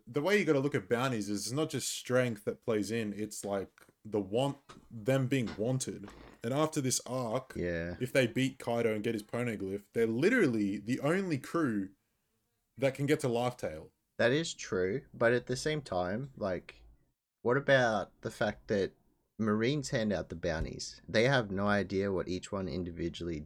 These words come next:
Speaker 2: did, unless they
Speaker 1: Yeah,
Speaker 2: have
Speaker 1: but who
Speaker 2: Spider.
Speaker 1: sets the bounties? It's not the Marines that set it.
Speaker 2: That is true as well. Yeah, yeah.
Speaker 1: It's Mary Jo.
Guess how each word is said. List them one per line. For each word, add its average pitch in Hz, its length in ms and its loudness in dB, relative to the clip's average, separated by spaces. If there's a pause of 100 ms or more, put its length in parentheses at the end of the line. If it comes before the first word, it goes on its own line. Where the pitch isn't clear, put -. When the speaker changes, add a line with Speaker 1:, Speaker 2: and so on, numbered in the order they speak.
Speaker 2:
did, 98 280 -4 (1000)
unless 107 320 2
they 101 120 2
Speaker 1:
Yeah, 170 100 8
Speaker 2:
have 147 80 8
Speaker 1:
but 123 60 2
who 190 60 6
Speaker 2:
Spider. 82 160 6
Speaker 1:
sets - 280 4
the 135 100 0
bounties? 95 440 0
It's 107 140 -6
not 135 140 -2
the 120 60 -4
Marines 110 480 0
that 104 140 -4
set 117 260 0
it. 82 120 -10 (760)
Speaker 2:
That 104 240 6
is 117 200 0
true 98 300 0
as 85 100 -4
well. 76 220 -2
Yeah, 80 380 -2
yeah. 147 280 -8 (280)
Speaker 1:
It's - 120 -6
Mary 139 280 4
Jo. 104 380 2